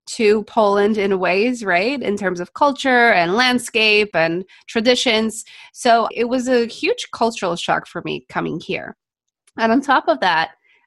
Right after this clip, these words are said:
I had to communicate in a brand new language. So it was, uh, definitely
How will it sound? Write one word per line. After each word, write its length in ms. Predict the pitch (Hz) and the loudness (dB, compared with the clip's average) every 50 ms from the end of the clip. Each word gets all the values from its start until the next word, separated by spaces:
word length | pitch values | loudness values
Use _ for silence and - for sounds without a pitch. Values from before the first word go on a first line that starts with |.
| _ _ | _ _
I 160 | - 170 196 | -2 -2 -2
had 220 | 202 214 208 208 208 | -2 -2 -4 -4 -4
to 80 | - | -6
communicate 560 | 214 - 226 208 202 196 190 - 220 185 185 180 | -8 -6 -4 -2 -2 -2 -2 -2 -2 -4 -2 -2
in 120 | 175 170 | -2 -2
a 120 | 170 165 | -2 -2
brand 280 | 165 175 185 180 180 180 | -2 0 0 0 0 0
new 120 | 180 175 | -2 -2
language. 580 | 170 175 160 160 156 - 120 78 - - - - _ - - - _ | -2 -2 -2 -2 -4 -6 -6 -8 -8 -10 -16 -20 _ -20 -20 -20 _
So 280 | - - 240 226 226 - | -6 -2 0 0 0 2
it 140 | - 214 233 | 0 0 2
was, 360 | 233 240 247 233 214 208 214 | 4 2 2 2 -2 -2 0
uh, 380 | 220 208 202 202 202 202 - 190 196 | 2 4 4 4 4 2 0 -4 -2
definitely 680 | 214 233 247 254 - 339 403 359 320 320 294 269 - | 0 0 0 0 -2 -4 -2 -2 -2 -4 -4 -4 -6